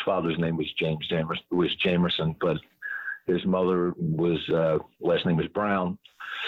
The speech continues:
and they messed up the birth certificate, and he wound up James Jamerson. Um, he also found out later in life he was three years old. I mean, that's a horrible thing to, to realize you're three years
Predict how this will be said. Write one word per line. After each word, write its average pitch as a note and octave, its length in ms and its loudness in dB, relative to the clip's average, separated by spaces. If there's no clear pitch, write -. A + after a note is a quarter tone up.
and F#2+ 260 6
they F#2 80 6
messed G#2 300 2
up F#2+ 260 0
the E2+ 520 4
birth G2 240 2
certificate, E2+ 640 2
and D2+ 480 2
he F2 160 4
wound E2+ 240 2
up E2+ 120 0
James E2+ 300 2
Jamerson. F2+ 460 2
Um, F#2 240 2
he G#2 80 4
also A2+ 540 2
found F#2+ 240 2
out G2 300 0
later G#2+ 340 4
in F#2 80 0
life G2+ 220 2
he - 60 0
was F#2 120 2
three G#2+ 140 4
years F#2+ 300 4
old. G2 160 2
I G#2 100 2
mean, G#2+ 120 2
that's A#2 180 0
a G2+ 40 -2
horrible G2+ 460 0
thing A2 240 0
to, D#2+ 140 -2
to G2 160 -2
realize F#2 280 4
you're F2 140 2
three F#2+ 180 4
years F2 280 4